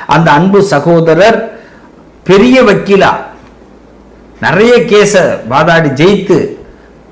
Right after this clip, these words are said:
பணம் கோடி புரளக்கூடிய வாய்ப்புகள் ஏற்படும். இந்த ஞானம் எப்படி கிடைச்சது? இடையில ஏற்பட்டதுங்க, இடையில் ஏற்பட்டது இந்த ஞானம். ஒரு மருத்துவராக இருக்கட்டும்,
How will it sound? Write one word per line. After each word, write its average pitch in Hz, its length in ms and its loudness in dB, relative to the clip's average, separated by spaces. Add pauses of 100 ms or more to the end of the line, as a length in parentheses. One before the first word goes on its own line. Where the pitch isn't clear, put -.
(220)
பணம் 180 560 0
கோடி 190 560 0 (300)
புரளக்கூடிய 208 640 2
வாய்ப்புகள் 156 380 0
ஏற்படும். 110 460 -2 (880)
இந்த 127 240 -2
ஞானம் 131 520 0
எப்படி 160 260 -2
கிடைச்சது? 151 440 -2 (140)
இடையில 226 480 2 (180)
ஏற்பட்டதுங்க, 190 600 0 (720)
இடையில் 208 640 2
ஏற்பட்டது 170 460 0
இந்த 175 140 -2
ஞானம். 87 420 -6 (1160)
ஒரு 143 160 0
மருத்துவராக 151 640 0
இருக்கட்டும், - 480 -10